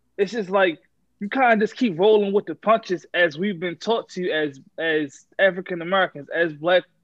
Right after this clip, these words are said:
women, as black men. We just roll with the shit because it's like, "Oh, we keep complaining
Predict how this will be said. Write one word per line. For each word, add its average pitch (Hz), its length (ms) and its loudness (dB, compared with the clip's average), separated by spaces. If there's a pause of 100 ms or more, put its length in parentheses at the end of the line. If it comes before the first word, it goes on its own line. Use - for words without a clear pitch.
(140)
women, 175 340 -2
as 147 200 -4
black 180 260 2
men. 165 380 -6 (380)
We 202 100 0
just 151 240 -2
roll 214 300 4
with 170 120 -4
the 147 60 -10
shit - 340 -10 (460)
because 175 560 2 (220)
it's 175 160 -4
like, 180 260 2
"Oh, 196 220 4
we 202 100 -2
keep 226 160 -10
complaining 202 440 -4